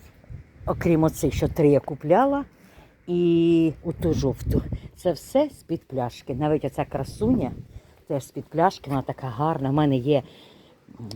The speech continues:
відео моїх троянд, але я вам в кінці пі-, поставлю. Вони всі, оце теж мені Олексій подарував, це був кущ, а так всі ті, що я із-під пляшок. Оці теж, тут у мене така рожева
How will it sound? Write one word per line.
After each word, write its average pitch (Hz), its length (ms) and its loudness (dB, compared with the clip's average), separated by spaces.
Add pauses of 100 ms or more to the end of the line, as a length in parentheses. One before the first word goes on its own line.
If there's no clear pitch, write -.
(320)
відео 143 400 2
моїх 135 280 0
троянд, 190 420 2 (320)
але 269 180 10
я 240 80 10
вам 214 140 6
в 175 40 -6
кінці 214 340 -4
пі-, 185 160 -8
поставлю. 127 640 -10 (600)
Вони 170 220 0
всі, 262 360 -2 (100)
оце 180 240 4
теж - 320 -2
мені 147 200 2
Олексій 147 340 -2
подарував, 139 420 0
це - 160 -2
був 123 280 -6
кущ, - 440 -8 (360)
а 127 80 -8
так - 260 -2
всі 277 520 0 (320)
ті, 233 260 2
що - 220 0
я 175 300 0 (300)
із-під 160 460 -8
пляшок. 120 380 -10 (120)
Оці 247 520 0
теж, 127 220 2 (420)
тут - 140 -14
у 156 60 -2
мене 143 340 -2 (320)
така 120 340 -4
рожева 208 540 2